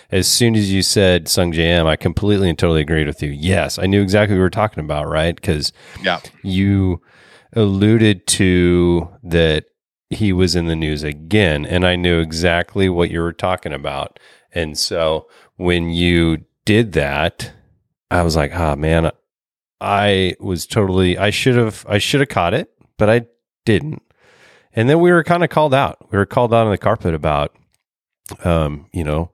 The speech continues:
Speaker 2: By a friend of the show.
Speaker 1: by a friend of the show, Warren. And Warren, I appreciate you, and I appreciate you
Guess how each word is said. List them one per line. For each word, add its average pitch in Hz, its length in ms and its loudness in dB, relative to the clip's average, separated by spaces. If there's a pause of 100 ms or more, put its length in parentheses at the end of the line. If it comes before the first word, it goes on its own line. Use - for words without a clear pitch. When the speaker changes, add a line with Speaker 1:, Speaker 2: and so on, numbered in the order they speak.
(160)
Speaker 2:
By 127 120 0
a 135 100 0
friend 156 200 0
of 151 80 0
the 151 80 0
show. 147 340 0
Speaker 1:
by 113 180 4
a 107 80 4
friend 110 220 2
of 107 60 2
the 107 80 4
show, 80 420 2
Warren. 82 560 0
And 90 500 0
Warren, 104 300 2
I 95 60 4
appreciate 95 680 0
you, 95 360 2
and 87 100 0
I 82 40 4
appreciate 90 580 -2
you 87 420 0